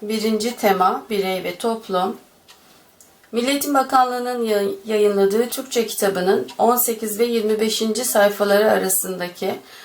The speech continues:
son pişmanlık metnini ve etkinliklerini hep birlikte işleyeceğiz. Önce,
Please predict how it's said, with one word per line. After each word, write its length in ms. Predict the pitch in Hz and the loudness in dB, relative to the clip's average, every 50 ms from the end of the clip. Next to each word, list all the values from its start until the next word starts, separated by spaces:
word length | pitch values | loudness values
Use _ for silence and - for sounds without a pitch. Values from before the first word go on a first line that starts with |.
| - - | -12 -8
son 280 | - - 254 247 254 240 | -4 0 2 2 2 0
pişmanlık 680 | - 226 - - 208 196 190 185 180 185 196 196 - - | -2 -4 -4 -2 0 0 0 0 -2 -4 -6 -6 -2 0
metnini 680 | 214 220 226 - - 208 190 180 180 180 190 214 214 - - - - - _ | 0 0 0 0 -2 -2 -2 0 0 0 0 0 -2 -4 -8 -16 -20 -12 _
ve 80 | - - | 0 0
etkinliklerini 840 | 247 254 247 - - 214 196 190 185 185 - 190 180 180 185 196 202 | 2 2 0 -2 -2 0 0 0 0 -4 -6 -6 -6 -2 0 0 0
hep 220 | 247 254 247 - - | 0 0 -2 -4 -6
birlikte 400 | 185 170 175 180 - - - - | -6 -6 -6 -8 -4 0 2 2
işleyeceğiz. 680 | - - - 214 202 196 185 185 - - - - - - - - _ _ _ - - - - - - - - - - - - - - - | 2 2 -2 -4 -6 -6 -6 -6 -6 -6 -6 -6 -8 -12 -16 -20 _ _ _ -20 -20 -20 -20 -20 -20 -20 -20 -20 -20 -20 -20 -20 -6 0
Önce, 580 | 302 302 349 320 302 311 320 320 320 311 - | 0 0 2 0 -4 -4 -2 0 0 -2 -2